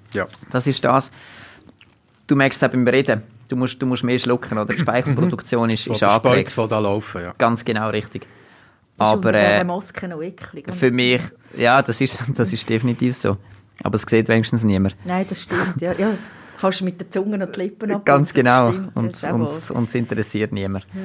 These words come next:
Speaker 2: Aber vielleicht auf den Grundsatz, wieso die zwei Weine. Zum einen wollte ich Gegensätze zeigen, zum anderen funktioniert aber beide Weine aus einem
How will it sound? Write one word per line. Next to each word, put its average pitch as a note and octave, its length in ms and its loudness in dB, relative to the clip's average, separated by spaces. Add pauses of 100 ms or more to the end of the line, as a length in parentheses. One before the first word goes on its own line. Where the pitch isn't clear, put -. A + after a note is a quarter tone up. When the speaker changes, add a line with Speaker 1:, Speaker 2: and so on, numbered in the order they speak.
(140)
Speaker 2:
Aber C#3 280 4 (600)
vielleicht C#3+ 260 0
auf D3 120 0
den C#3 100 -2
Grundsatz, D3+ 540 0
wieso C3 260 2
die C3+ 180 0
zwei B2 280 0
Weine. C#3 160 2
Zum A#2+ 180 -2
einen B2 220 2
wollte A2+ 300 0
ich A2 60 -2
Gegensätze D#3 540 0
zeigen, D3+ 360 2 (540)
zum B2 180 0
anderen C#3 300 2
funktioniert B2 540 -2
aber A#2 180 0
beide C3 360 2
Weine C3+ 180 0
aus B2 160 -2
einem A2+ 360 2